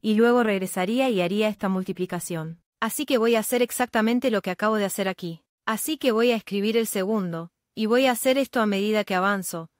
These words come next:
Así que a ver si puedes quedarte conmigo, voy a factorizar y lo voy a cambiar a multiplicación.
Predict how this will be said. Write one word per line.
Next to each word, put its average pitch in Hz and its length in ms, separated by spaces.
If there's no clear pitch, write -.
Así 220 300
que 233 140
a 214 80
ver 254 160
si 247 120
puedes 240 300
quedarte 208 400
conmigo, 233 640
voy 233 220
a 247 60
factorizar 214 680
y 240 100
lo 190 120
voy 220 180
a 220 60
cambiar 208 360
a 226 60
multiplicación. 190 920